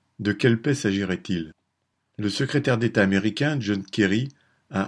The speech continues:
appelé, citation, « tous les acteurs syriens à soutenir le plan auquel sont parvenus les États-Unis et la Russie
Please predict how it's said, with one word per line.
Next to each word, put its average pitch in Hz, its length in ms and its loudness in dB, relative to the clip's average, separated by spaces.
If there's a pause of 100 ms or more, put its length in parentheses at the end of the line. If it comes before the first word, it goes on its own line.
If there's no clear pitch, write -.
appelé, 117 480 4
citation, « 107 680 -2 (280)
tous 160 180 6
les 127 200 4
acteurs 113 380 2
syriens 98 540 0
à 104 100 -2
soutenir 123 600 0
le 101 200 2
plan 120 240 0
auquel 107 420 -2
sont 117 200 -2
parvenus 117 640 0 (280)
les 113 220 4
États-Unis 107 720 0
et 113 80 2
la 107 140 4
Russie 110 520 -2